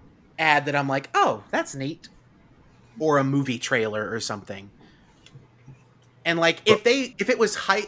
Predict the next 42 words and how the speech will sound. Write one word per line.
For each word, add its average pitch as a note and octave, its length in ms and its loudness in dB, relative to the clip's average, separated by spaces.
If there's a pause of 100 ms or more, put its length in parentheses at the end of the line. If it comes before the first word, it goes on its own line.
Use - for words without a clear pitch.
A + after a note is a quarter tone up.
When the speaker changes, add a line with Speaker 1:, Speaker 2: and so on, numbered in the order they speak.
Speaker 1:
if F#3 140 -4
it F3 60 -8
was D3+ 160 -6
hyper A#3 500 -4
targeted E3+ 580 0
to C#3 60 -6
the C3+ 80 -4
point C#3+ 360 -6
that, C#3 180 -2
like, A#2+ 340 -2 (460)
all E3+ 240 4
I F3 120 6
ever D#3 240 2
saw C3 500 0
was A2+ 180 -6
like, A2+ 260 -8
"Okay, C#3 200 -6
we, C3 240 -6
we C#3 100 -6
get D#3 220 -2
that C#3+ 160 -6
you C#3+ 80 -4
like B2 240 -6
movies, A2+ 560 -8
so C3 180 -4
while C3 140 0
you're B2+ 140 -2
loading, B2+ 340 0
we're A#2 100 -6
just A2+ 200 -8
gonna A2+ 140 -8
show - 180 -6
you G2+ 140 -12
movie F#2+ 240 -16
trailers." - 560 -16 (800)
I G#3 100 4
probably G3+ 520 2
would D#3+ 160 -2
be C#3 160 0
okay A#2 300 -4
with G2 160 -12
that. - 280 -8